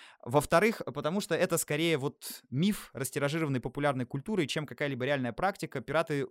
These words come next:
очень, как можно быстрее пытались от этих денег как бы избавиться, да, их как-то сбыть, закапывать, ну, это было просто, э, нереально, на самом деле. Таким образом, они их никак бы не сохранили, да и никто так не делал. Но Уильям Кит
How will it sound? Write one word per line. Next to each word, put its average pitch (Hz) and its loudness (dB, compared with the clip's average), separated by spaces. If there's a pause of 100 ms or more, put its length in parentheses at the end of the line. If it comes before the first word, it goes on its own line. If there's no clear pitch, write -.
очень, 160 0 (400)
как 147 -6
можно 156 2
быстрее 196 0
пытались 160 0
от 131 -2
этих 143 -4
денег 151 -2
как 120 -8
бы 117 -4
избавиться, 143 0
да, 143 2
их 120 -2
как-то - -10
сбыть, 127 -4
закапывать, 151 0
ну, 180 -2
это 151 -4
было 127 -2
просто, 107 -8 (220)
э, 117 0
нереально, 120 6
на 113 -8
самом 104 -6
деле. 98 -6
Таким 147 -6
образом, 120 0
они 131 0
их 117 -4
никак 123 0
бы 107 -4
не 107 0
сохранили, 151 -2
да 110 0
и 107 0
никто 113 -4
так 131 -6
не 117 0
делал. 107 -8 (300)
Но 165 6 (380)
Уильям 170 2
Кит - -8